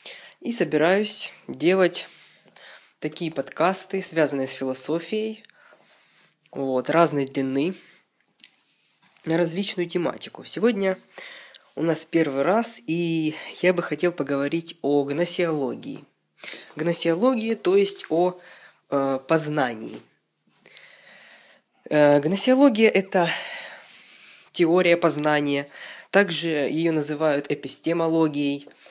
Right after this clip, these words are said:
Э, но главное, о чем я хотел сказать, это то, что, в принципе, в философии всегда, э, скажем так, э, интересовались темой,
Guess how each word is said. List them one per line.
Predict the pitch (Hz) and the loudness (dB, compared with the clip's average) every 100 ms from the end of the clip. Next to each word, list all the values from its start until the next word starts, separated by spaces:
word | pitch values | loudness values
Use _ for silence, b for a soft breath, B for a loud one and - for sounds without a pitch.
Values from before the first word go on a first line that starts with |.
| B B B B B | B B B B B
Э, | - 139 139 135 | -2 0 2 0
но | 156 220 233 | 4 6 6
главное, | 214 175 220 254 226 214 | 4 4 4 6 4 0
о | |
чем | - 220 | 0 2
я | 202 | 2
хотел | 196 196 190 | 2 2 2
сказать, | - 185 220 247 - | 2 4 6 4 4
это | 160 160 165 156 151 143 B B _ _ _ _ _ _ _ _ - 143 _ | -2 -2 0 2 0 -4 B B _ _ _ _ _ _ _ _ -8 -8 _
то, | 165 180 180 175 B B B B | -4 -2 -4 -6 B B B B
что, | - - - 170 160 | -12 -10 0 4 4
в | 156 | 2
принципе, | - 254 185 160 | 0 2 2 -2
в | |
философии | - 175 175 262 226 170 | 0 4 4 2 0 -2
всегда, | - - 180 175 185 147 127 b b b b _ | -2 -2 -2 2 4 4 2 b b b b _
э, | - 131 127 127 | -8 -4 -4 -4
скажем | - 156 151 | -4 -2 -2
так, | 143 139 131 - | 0 -2 -2 -4
э, | - 151 143 B B B B B B B B | 0 2 2 B B B B B B B B
интересовались | 165 160 175 170 180 170 139 127 - | -6 0 0 2 4 4 4 0 -4
темой, | - 240 247 233 | 2 2 2 0